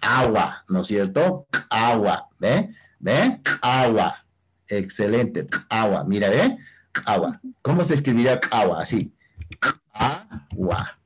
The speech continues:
¿Ve? Ese sí es de la vaca. Ucha es,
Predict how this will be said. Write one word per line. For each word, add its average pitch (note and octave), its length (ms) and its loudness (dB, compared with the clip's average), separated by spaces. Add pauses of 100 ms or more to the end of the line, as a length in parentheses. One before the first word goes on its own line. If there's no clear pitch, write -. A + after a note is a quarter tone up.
(400)
¿Ve? A#2 300 0 (380)
Ese G3 320 2
sí C#3+ 260 2
es C#3+ 180 2
de C#3 140 4
la G3 360 2 (920)
vaca. - 460 -6 (880)
Ucha D3 420 0
es, D#3+ 280 0